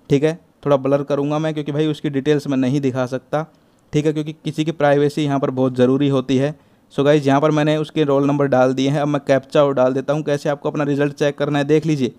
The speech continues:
रोल नंबर डालने हैं, फिर ये जो कैप्चा होता है, ये नंबर है सिक्स थ्री फ़ोर थ्री एट, ये डालने हैं। इसके बाद क्या करना है आपको,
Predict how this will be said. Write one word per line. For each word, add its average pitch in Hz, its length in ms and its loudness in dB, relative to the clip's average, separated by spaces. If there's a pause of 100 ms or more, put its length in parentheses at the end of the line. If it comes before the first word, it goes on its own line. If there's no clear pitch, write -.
(400)
रोल 139 260 2
नंबर 160 240 2
डालने 151 340 2
हैं, 160 120 -2
फिर 160 180 -2
ये 156 140 2
जो 151 140 -2
कैप्चा 143 360 -2
होता 139 260 0
है, 135 120 4
ये 139 100 2
नंबर 143 300 2
है 117 180 -2 (320)
सिक्स - 360 -6 (240)
थ्री 139 380 2
फ़ोर 135 260 0
थ्री 135 240 0
एट, 117 220 4 (380)
ये 143 140 4
डालने 147 340 2
हैं। 156 200 -4
इसके 170 380 -6
बाद 156 240 -2
क्या 147 160 -4
करना 135 300 -2
है 135 80 -2
आपको, 143 360 -2